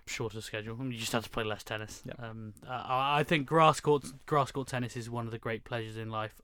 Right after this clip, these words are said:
Speaker 1: I think the aesthetics of it are brilliant. I know it has lots of things wrong with it, and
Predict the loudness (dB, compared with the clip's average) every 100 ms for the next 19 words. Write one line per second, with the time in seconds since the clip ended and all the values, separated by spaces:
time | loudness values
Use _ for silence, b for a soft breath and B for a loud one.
0 | -20 -8 -8 -6 -10 -8 -4 -4 -6 -8
1 | -6 -6 -8 -12 -8 -4 -4 -6 -10 -20
2 | -20 -8 -2 0 0 -2 -4 -2 -6 -6
3 | -12 -14 -8 -4 -2 -2 -2 -2 -2 -4
4 | -4 -10 -12